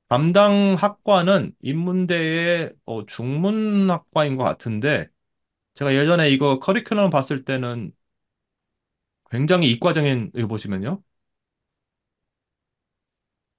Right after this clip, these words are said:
엔엘피하고, 그러니까 인문학에 하는 기여는 윤리, 그리고 중국 문화에 대해서 약간 공부하고, 나머지는 다 머신러닝 갖고 다, 이건 다 그냥 테크니컬한 주제들이에요.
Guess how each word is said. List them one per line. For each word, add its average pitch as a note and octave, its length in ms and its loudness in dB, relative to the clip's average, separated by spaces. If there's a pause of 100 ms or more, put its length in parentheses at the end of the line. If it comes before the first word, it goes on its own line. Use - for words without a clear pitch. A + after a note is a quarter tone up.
(240)
엔엘피하고, A2 760 -4
그러니까 - 260 -2 (240)
인문학에 F3+ 720 2 (340)
하는 D#3+ 200 -2
기여는 C#3+ 600 -2 (220)
윤리, E3+ 580 -4 (1900)
그리고 C3 420 -2 (240)
중국 D#3+ 540 -4 (160)
문화에 D#3 400 0
대해서 D3+ 200 -2
약간 C#3 240 -2
공부하고, B2+ 500 -4
나머지는 A#3 380 0
다 F#3+ 160 4
머신러닝 D#3+ 520 0
갖고 C3+ 180 -6
다, B2+ 140 -6
이건 B2+ 300 -6
다 A#2+ 160 -6
그냥 G#2+ 360 -8 (1200)
테크니컬한 D#3+ 720 -2
주제들이에요. G#2 680 -6